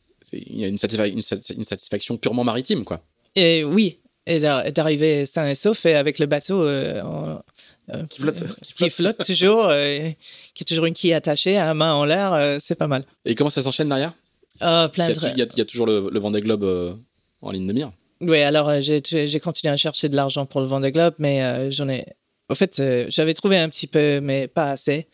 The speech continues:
Speaker 2: J'ai couru sur plein d'autres bateaux, j'ai couru, j'ai fait des courses en Méditerranée, euh, un peu partout. Alors, après, euh, le Vendée Globe en deux mille quatre,
Speaker 1: Deux mille quatre, ouais.
Speaker 2: j'ai
Speaker 1: Deux mille quatre,
Speaker 2: écrit
Speaker 1: deux mille cinq, ouais.
Speaker 2: de-, deux mille quatre, deux mille cinq, j'ai écrit une lettre à Anne Yardet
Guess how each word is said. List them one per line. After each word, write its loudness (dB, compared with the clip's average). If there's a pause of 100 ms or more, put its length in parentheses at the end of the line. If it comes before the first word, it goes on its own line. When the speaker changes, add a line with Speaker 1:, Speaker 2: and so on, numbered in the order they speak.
(440)
Speaker 2:
J'ai 0
couru -2
sur 0
plein -2
d'autres -2
bateaux, 2
j'ai -2
couru, -2
j'ai -8
fait 0
des -2
courses -4
en -2
Méditerranée, 0
euh, 0 (320)
un 0
peu 2
partout. 0 (520)
Alors, 2 (160)
après, 2
euh, 6
le 2
Vendée 0
Globe 2
en -2 (500)
deux 6
mille 2
quatre, -8
Speaker 1:
Deux -2
mille -2
quatre, -6
ouais. -16 (320)
Speaker 2:
j'ai 4
Speaker 1:
Deux -2
mille -2
quatre, -2
Speaker 2:
écrit 2
Speaker 1:
deux 2
mille -2
cinq, -8
ouais. -14
Speaker 2:
de-, -2 (180)
deux 2
mille 0
quatre, 0
deux -2
mille -4
cinq, -6
j'ai 2
écrit 0
une 2
lettre -2
à 0
Anne -2
Yardet 0